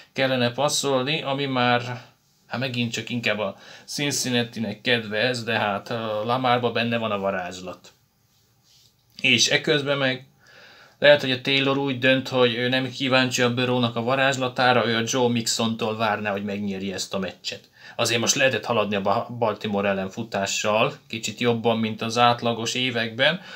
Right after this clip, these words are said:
úgyhogy akkor most megpróbáljuk, Joe Mixon, menjék, Calais Campbell-t fölborogatjuk. Ez lesz a terv.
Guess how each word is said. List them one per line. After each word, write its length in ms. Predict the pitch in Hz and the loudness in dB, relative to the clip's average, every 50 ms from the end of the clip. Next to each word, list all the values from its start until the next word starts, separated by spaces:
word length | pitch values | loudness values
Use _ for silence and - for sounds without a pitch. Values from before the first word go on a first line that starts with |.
| - - - | -18 -8 -2
úgyhogy 320 | 143 143 139 127 147 143 | 0 0 2 2 2 2
akkor 280 | 131 123 - - 135 123 | 2 2 0 -2 -2 0
most 180 | 120 117 - | 0 -2 -2
megpróbáljuk, 760 | 120 101 101 - - - 98 98 95 92 95 98 98 98 98 | -4 -6 -6 -6 -8 -8 -8 -6 -6 -6 -6 -6 -8 -8 -4
Joe 160 | 104 104 104 101 | -2 -2 0 0
Mixon, 380 | 101 98 - - - 110 110 | -2 -2 -2 -2 -2 -2 0
menjék, 460 | 113 113 107 101 101 98 95 98 - | 0 0 0 0 0 -2 -4 -6 -4
Calais 420 | - 127 123 117 113 110 107 - - | 0 2 2 2 2 0 0 -2 -2
Campbell-t 420 | - 107 107 110 101 104 101 101 | -2 -4 -4 -2 -2 -4 -4 -4
fölborogatjuk. 1080 | - - 120 110 104 98 101 98 95 95 92 90 - - - - - 95 92 - - _ _ _ _ - - - - | -4 -4 -2 -2 -2 -2 -4 -4 -4 -6 -8 -8 -10 -12 -14 -18 -18 -18 -18 -20 -20 _ _ _ _ -20 -20 -8 2
Ez 220 | - 123 135 123 | 4 4 4 4
lesz 220 | 120 120 117 - - | 4 4 4 4 2
a 120 | 107 - | 0 0
terv. 380 | - 107 104 101 95 92 95 | 2 2 4 4 2 0 -4